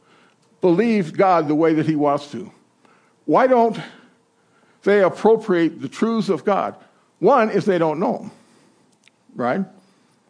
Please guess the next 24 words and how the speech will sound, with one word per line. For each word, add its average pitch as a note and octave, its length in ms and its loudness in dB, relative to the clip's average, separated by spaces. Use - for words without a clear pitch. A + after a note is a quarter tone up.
Secondly, G3 720 0
they F3 240 2
don't C#4 220 2
get A#3+ 120 2
into G#3+ 220 2
Canaan E3+ 680 0
because G3 720 0
they're C4+ 220 4
looking A#3 240 2
at G3+ 100 2
their A3 160 2
condition F#3+ 680 0
all B2+ 160 0
the A#2+ 60 -2
time G#2+ 400 -8
and F#3+ 140 2
not A#3 200 -2
their G3+ 140 2
position. G3 580 -4
The F3 120 0
place A#3 360 2
of D#3 400 2
abundant A3 440 2
living D#3 480 0